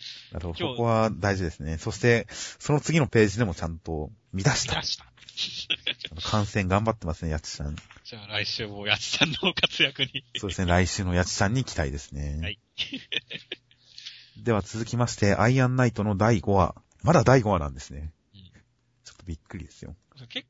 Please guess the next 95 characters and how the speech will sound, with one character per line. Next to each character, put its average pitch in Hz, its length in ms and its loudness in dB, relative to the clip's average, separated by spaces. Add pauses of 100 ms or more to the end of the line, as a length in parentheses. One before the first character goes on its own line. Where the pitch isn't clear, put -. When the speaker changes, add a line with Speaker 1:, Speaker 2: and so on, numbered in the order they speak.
(120)
Speaker 2:
構 131 60 0
ボ 143 60 2
リ 147 80 4
ュ 156 80 -2
ー - 20 -8
ム 151 80 -2
あ 156 60 4
る 127 80 -2
感 92 140 -4
じ 101 80 -12
あ 104 100 0
る 104 160 -10
よ 85 80 -18
ね 85 80 -12
っ - 180 -20
て - 80 -12
い - 20 -12
う。 - 40 -12 (800)
Speaker 1:
そ 92 80 -10
う - 20 -12
で 78 80 -12
す - 120 -20
ね。 76 160 -10
内 131 200 -2
容 147 120 -2
と 147 100 -8
し - 80 -16
て 170 100 0
は、 113 200 4
て - 160 -6
っ - 20 -10 (120)
ぺ 127 120 0
い 120 40 -4
く - 140 -4
ん 127 140 0
は、 147 260 8
ゆ 127 140 0
き - 80 -14
ち - 100 -2
ゃ 110 40 4
ん 95 100 -2
と 90 120 -2
練 101 100 2
っ - 20 -6
た - 180 -6
作 - 240 -2
戦 98 300 0
に 98 200 0
よ 92 100 2
っ - 40 -8 (180)
て、 131 360 8
え 76 560 0 (360)
ー、 - 320 -12
沼 101 180 4
沢 104 200 6
さ 101 140 4
ん 90 180 2
を、 85 260 2 (460)
沼 110 180 4
沢 127 160 6
さ 113 120 0
ん 107 80 -2
の 101 80 0
舌 131 180 0
を 107 40 4
引 87 60 0
き - 180 -4
抜 101 140 2
い 90 120 0 (280)
て、 143 280 8
勝 - 180 4
っ - 100 -20
た 127 80 2
か 117 120 0
と 104 100 -6
思 120 140 0
い 120 60 0
き - 80 -2
や、 98 80 4
沼 104 220 4
沢 120 180 4
さ 117 160 2
ん 117 80 2
は 117 140 6
大 117 240 2
量 135 160 4
の 127 120 2
サ 123 180 4
ン 120 180 2
ゲ 113 140 8
ロ 117 100 6
を 104 60 -2
吐 98 160 0
い - 20 -8
て、 - 280 -8